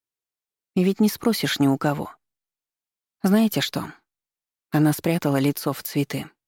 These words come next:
«Лучше расскажите о себе». Орманд смутился. «Ну,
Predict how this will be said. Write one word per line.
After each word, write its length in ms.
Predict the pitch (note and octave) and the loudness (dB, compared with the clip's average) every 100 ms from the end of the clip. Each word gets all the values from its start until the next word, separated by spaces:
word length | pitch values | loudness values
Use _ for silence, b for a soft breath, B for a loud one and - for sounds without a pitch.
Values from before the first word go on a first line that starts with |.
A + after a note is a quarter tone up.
| _ | _
«Лучше 380 | G3 G#3 - F#3+ | 2 2 2 0
расскажите 520 | F#3 - G3 A#3+ - | 0 0 0 0 0
о 20 | C3+ | -4
себе». 360 | - B2+ - - _ _ _ _ _ _ _ _ | -2 -4 -4 -16 _ _ _ _ _ _ _ _
Орманд 400 | G3 F#3+ E3 D#3 | 0 4 4 4
смутился. 680 | - E3 E3 C3+ C3 - - - _ _ _ _ _ _ _ _ _ | 2 0 0 -2 -4 -8 -14 -20 _ _ _ _ _ _ _ _ _
«Ну, 480 | C#3+ C#3 D3 C#3 C3 | 0 2 2 0 -4